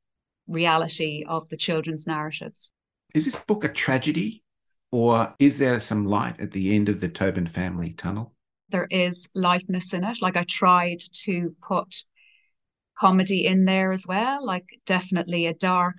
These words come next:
Speaker 1: vein of humor. Uh, for me, I think tragedy and comedy, uh, can exist quite nicely beside each other. I find this with, with my family and my siblings, that we can certainly look at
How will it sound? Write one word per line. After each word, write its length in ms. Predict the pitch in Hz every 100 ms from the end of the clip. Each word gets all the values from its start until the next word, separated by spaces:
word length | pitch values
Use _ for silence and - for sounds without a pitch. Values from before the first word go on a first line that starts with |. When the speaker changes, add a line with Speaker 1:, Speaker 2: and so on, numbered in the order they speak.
| -
Speaker 1:
vein 260 | 170 175 170
of 100 | -
humor. 460 | 180 175 208 339 - _ _ _ _ _ _ _ _ _ _ 180
Uh, 260 | 175 175 -
for 100 | 208
me, 460 | 190 196 190 180 180
I 60 | 165
think 240 | 175 165
tragedy 600 | - 175 175 190 170 160
and 200 | 170 170
comedy, 640 | - 175 170 160 160 165 -
uh, 260 | 165 156 151 _ -
can 300 | 170 165 -
exist 520 | 147 - 175 165 - -
quite 180 | 170 165
nicely 640 | 165 165 - 165 170 - 170
beside 420 | 151 165 165 165
each 180 | 165 170
other. 280 | 170 180 180 _ _ _ -
I 160 | 277 330
find 220 | 247 196
this 200 | 190 185
with, 140 | 170 180
with 140 | 180
my 220 | 185 180
family 420 | 175 165 160 160
and 80 | 160
my 140 | 165 165
siblings, 600 | - 175 165 160 165 -
that 200 | 180 -
we 260 | 185 175 180 -
can 120 | 175
certainly 840 | 175 - 214 214 208 185 170 160 -
look 300 | 180 175 -
at 160 | 170